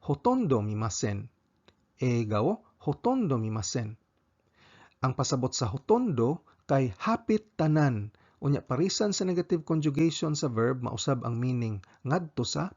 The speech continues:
panagsara kaayo. Ang mettani kinahanglan parisan sa negative conjugation.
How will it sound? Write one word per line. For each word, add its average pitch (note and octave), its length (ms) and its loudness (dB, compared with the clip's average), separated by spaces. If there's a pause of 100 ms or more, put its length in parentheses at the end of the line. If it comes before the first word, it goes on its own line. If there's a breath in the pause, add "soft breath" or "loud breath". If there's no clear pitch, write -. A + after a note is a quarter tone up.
panagsara G#2+ 640 -4
kaayo. A2 480 -4 (800 soft breath)
Ang B2 240 4
mettani B2 720 2 (160)
kinahanglan D3 480 6
parisan C3+ 560 2
sa C#3 160 0
negative C#3 480 2
conjugation. B2 880 0